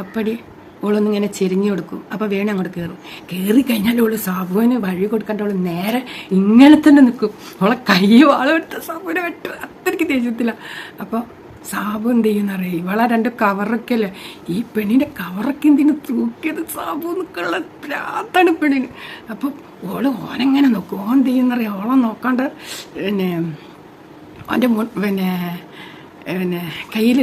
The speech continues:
രണ്ട് കയ്യിലും കവറല്ലേ, അപ്പോൾ ഓൻ അങ്ങോട്ട് കയറുമ്പോൾ എന്ത് ചെയ്യുന്നറിയാം,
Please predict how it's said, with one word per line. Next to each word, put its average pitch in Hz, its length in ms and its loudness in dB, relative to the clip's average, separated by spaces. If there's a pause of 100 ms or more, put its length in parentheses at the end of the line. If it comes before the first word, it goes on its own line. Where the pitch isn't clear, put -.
രണ്ട് 214 220 2
കയ്യിലും 240 300 2 (180)
കവറല്ലേ, 202 400 -4 (360)
അപ്പോൾ 202 180 -6
ഓൻ 233 120 2
അങ്ങോട്ട് 220 220 -2 (100)
കയറുമ്പോൾ 220 520 -2
എന്ത് 196 140 -4
ചെയ്യുന്നറിയാം, 190 440 -6